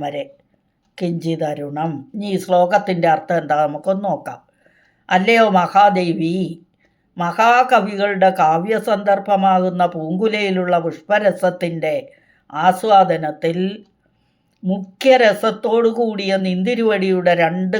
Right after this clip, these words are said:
കർണങ്ങളെ വിട്ടുപിരിയാത്ത, വിട്ടുപിരിയാതെ സദാ ശൃംഗാരാദി നവരസങ്ങളെ ആസ്വദിക്കുന്നതിൽ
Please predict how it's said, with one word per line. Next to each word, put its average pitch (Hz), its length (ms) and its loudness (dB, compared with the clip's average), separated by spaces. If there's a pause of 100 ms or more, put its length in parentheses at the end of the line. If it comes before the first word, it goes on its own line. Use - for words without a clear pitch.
(100)
കർണങ്ങളെ 175 840 0 (440)
വിട്ടുപിരിയാത്ത, 175 1040 2 (420)
വിട്ടുപിരിയാതെ 160 1120 0 (640)
സദാ 185 720 6
ശൃംഗാരാദി 196 920 4
നവരസങ്ങളെ 170 1000 -2
ആസ്വദിക്കുന്നതിൽ 165 1200 -4